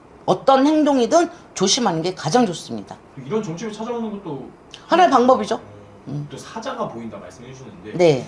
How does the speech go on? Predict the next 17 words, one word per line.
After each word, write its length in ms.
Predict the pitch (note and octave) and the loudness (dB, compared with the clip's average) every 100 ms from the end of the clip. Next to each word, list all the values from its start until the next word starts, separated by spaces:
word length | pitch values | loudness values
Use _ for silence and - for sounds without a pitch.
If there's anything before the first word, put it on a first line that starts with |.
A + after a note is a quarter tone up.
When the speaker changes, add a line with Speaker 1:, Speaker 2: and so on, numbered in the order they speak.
| - | -12
Speaker 2:
좀 80 | C#3+ | -16
사자의 400 | - A#3 D#4+ G3+ | -12 -10 -8 -8
모습은 360 | D3 D#3 D#3 | -10 -10 -12
어떤 320 | - - A3 | -14 -12 -10
모습으로 360 | C4+ B3 D3+ A2 | -10 -12 -12 -14
보이는 240 | G#2 G2+ G2 | -16 -18 -18
거예요? 180 | - - - | -20 -20 -16
Speaker 1:
정말 480 | - B2 D#3+ A3+ G3 | -8 0 4 6 6
왜 320 | D3 D3+ B2 - - C3 | 6 4 2 -4 -6 -2
요즘에 640 | D#3+ F#3+ F3 D#3 C3 - - - - - | -2 0 0 2 0 -4 -18 -20 -20 -8
무슨 260 | F3+ G#3+ | 0 2
헌터죠? 400 | F#3+ C#4+ B3 G3+ A3+ | 4 2 4 2 2
<laughs> 20 | |
제가 240 | D#3+ E3+ | 2 2
잘 240 | D3 D#3 C#3 | 4 4 4
모르는데 560 | D3 F3+ C3+ F3 - - - | 2 2 2 0 -2 -8 -20
Speaker 2:
네. 140 | - | -20